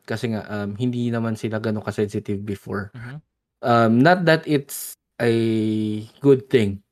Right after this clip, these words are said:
Speaker 1: Kumbaga, being more sensitive is, is a good thing. Yun lang, um, taking that out, I think the show is entertaining pa rin
Speaker 2: Yeah.
Speaker 1: naman.
Speaker 2: Also, uh, yung author nito is same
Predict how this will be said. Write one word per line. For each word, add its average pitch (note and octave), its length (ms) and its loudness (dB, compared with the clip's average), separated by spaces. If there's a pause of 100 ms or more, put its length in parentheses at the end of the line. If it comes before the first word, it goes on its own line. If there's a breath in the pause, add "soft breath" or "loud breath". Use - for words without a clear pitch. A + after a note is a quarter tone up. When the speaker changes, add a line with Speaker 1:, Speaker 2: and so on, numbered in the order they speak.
(120)
Speaker 1:
Kumbaga, A#2 640 -2 (180)
being C#3 340 2
more B2 200 2
sensitive A#2 640 -4
is, G#2+ 340 -8 (100)
is A2+ 120 -12
a A2 100 -2
good G#2 220 -6
thing. G2+ 240 -8 (600 soft breath)
Yun A#2+ 160 2
lang, A2+ 140 4
um, A2+ 260 4 (140)
taking D3 300 2
that C3+ 180 2
out, A2+ 420 2 (1300)
I A#2 140 0
think A#2 260 2 (840)
the C3 100 0
show C#3+ 180 4
is A#2+ 140 2
entertaining G#2+ 580 -2
pa G2+ 140 -6
rin G2+ 140 -6
Speaker 2:
Yeah. F#2+ 100 -8
Speaker 1:
naman. F#2+ 240 -10 (600 soft breath)
Speaker 2:
Also, C#3 480 -4
uh, A#2+ 240 0
yung A#2+ 180 -2
author A#2+ 320 0
nito A2+ 240 -6
is G#2+ 480 -8
same A2+ 480 -4